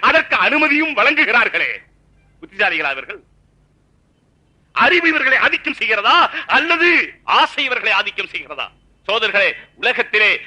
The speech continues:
பாவம் செய்து யாரெல்லாம் சுகம் அனுபவிக்க விரும்புகிறார்களோ, இன்று வரை வரலாற்றிலே அவர்கள் சுகம் அனுபவித்ததாகவோ அல்லது சுகம் அனுபவிக்க போவதாகவோ வரலாற்றோட எந்த பக்கத்திலும் இல்லை.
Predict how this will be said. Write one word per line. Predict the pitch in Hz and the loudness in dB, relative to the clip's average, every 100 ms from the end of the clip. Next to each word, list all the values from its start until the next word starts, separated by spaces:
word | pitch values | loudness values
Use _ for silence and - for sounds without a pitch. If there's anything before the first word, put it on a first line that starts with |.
| - _ | -18 _
பாவம் | - 214 339 349 | 0 2 4 2
செய்து | 320 262 254 240 240 | 0 -4 -4 -2 -2
யாரெல்லாம் | 196 240 254 247 240 220 190 | 0 2 0 2 2 0 -4
சுகம் | - 240 311 | -6 -2 -2
அனுபவிக்க | 254 233 233 208 | -2 -6 -8 -6
விரும்புகிறார்களோ, | 190 285 285 220 190 170 160 127 - - | -6 -8 -6 -4 -4 -6 -10 -12 -20 -8
இன்று | 226 311 349 330 | -4 -4 -2 0
வரை | 294 254 220 | 2 2 0
வரலாற்றிலே | 185 262 294 247 214 208 160 - - | 0 2 2 2 0 0 -2 -4 0
அவர்கள் | 240 262 226 | 2 2 0
சுகம் | - 269 311 262 | -2 -2 -2 0
அனுபவித்ததாகவோ | 190 330 339 302 240 226 202 180 165 143 - - | -2 -2 -2 -4 -4 -4 -4 -8 -12 -12 -10 -2
அல்லது | 247 330 302 | 0 0 -2
சுகம் | - 254 330 294 | -4 -2 -2 0
அனுபவிக்க | 202 302 330 294 - - 320 | 0 -2 -4 -6 -8 -10 -6
போவதாகவோ | 359 262 208 180 185 156 - - | -4 -2 -4 -6 -6 -6 -8 -2
வரலாற்றோட | 214 285 302 - 254 233 196 | 0 2 2 0 -2 0 0
எந்த | 294 349 | 0 0
பக்கத்திலும் | 311 - 294 262 254 | 0 -4 -4 -2 -2
இல்லை. | 240 226 202 | -2 0 -2